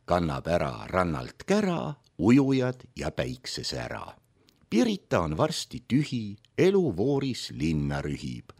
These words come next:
Rahvas kinno jälle kisub, soojas ruumis istu isu.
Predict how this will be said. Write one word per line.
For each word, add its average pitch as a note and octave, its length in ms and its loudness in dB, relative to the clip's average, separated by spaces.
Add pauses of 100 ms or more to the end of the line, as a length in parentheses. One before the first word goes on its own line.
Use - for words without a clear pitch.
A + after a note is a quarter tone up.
(400)
Rahvas G3 560 2
kinno F#2+ 400 2
jälle D2+ 320 -2
kisub, E2 540 -6 (120)
soojas E2 560 -2
ruumis B2 500 0
istu - 420 -8
isu. - 340 -6